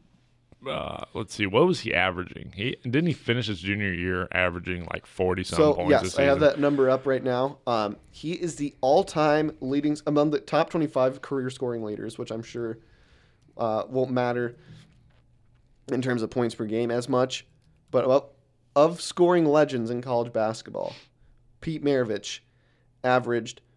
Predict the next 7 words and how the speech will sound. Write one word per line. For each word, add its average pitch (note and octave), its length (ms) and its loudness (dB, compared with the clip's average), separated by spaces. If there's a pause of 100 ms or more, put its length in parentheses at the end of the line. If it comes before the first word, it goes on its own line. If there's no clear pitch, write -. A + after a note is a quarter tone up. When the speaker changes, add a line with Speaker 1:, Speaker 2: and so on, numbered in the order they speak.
Speaker 2:
forty-four D3+ 800 0
point C3 360 -4
two D#3+ 280 -6
points C3+ 360 -2
per - 140 -12
game. G#2 360 -12 (600)
Forty-four C3+ 640 -2